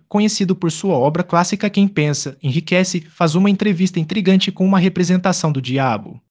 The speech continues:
Nessa conversa, ele desvenda os medos e procrastinações que muitas vezes nos travam. Ele nos ensina que ter um propósito claro pode ser a chave para escapar das amarras do controle externo.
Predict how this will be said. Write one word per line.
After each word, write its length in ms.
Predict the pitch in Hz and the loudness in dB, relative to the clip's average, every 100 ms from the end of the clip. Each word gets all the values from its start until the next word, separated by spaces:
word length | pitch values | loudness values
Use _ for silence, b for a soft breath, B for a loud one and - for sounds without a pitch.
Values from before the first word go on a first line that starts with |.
| _ _ | _ _
Nessa 280 | 135 151 202 | -2 0 0
conversa, 600 | 196 175 143 147 - 175 | -2 0 0 -2 -6 -4
ele 180 | 180 180 | 0 0
desvenda 440 | 170 160 147 165 | 2 0 0 0
os 80 | 170 | -2
medos 360 | 156 165 170 - | -2 -2 -2 -6
e 80 | 196 | -8
procrastinações 920 | 190 185 165 156 - 190 196 180 175 - | -6 -6 -4 -4 -2 0 0 0 -2 -2
que 100 | 151 | -2
muitas 320 | 165 208 185 | 0 0 -2
vezes 320 | 151 185 175 | -2 0 -2
nos 180 | 156 156 | -4 -4
travam. 460 | 147 123 113 107 107 _ _ _ | -2 -2 -4 -10 -12 _ _ _
Ele 120 | 135 | -4
nos 200 | 139 151 | -2 0
ensina 420 | 165 170 - 180 185 | -2 -4 -2 -2 -2
que 140 | 190 | -2
ter 120 | 214 208 | -2 -2
um 40 | |
propósito 600 | 190 180 147 160 170 170 | -4 -4 -2 -2 -2 -4
claro 320 | - 165 175 | -2 0 0
pode 260 | 180 208 202 | 0 -2 -2
ser 220 | - 185 | -2 0
a 80 | 180 | 0
chave 320 | - 156 156 | -2 -2 -2
para 220 | 160 190 | -2 -2
escapar 420 | 196 - 175 143 151 | -2 -4 -2 -2 0
das 160 | 156 | 0
amarras 420 | 175 147 147 160 | 0 0 0 -2
do 140 | 139 151 | -2 -6
controle 460 | 185 190 190 190 | -4 -2 0 0
externo. 520 | 214 - 156 113 98 | -2 -4 -4 -6 -8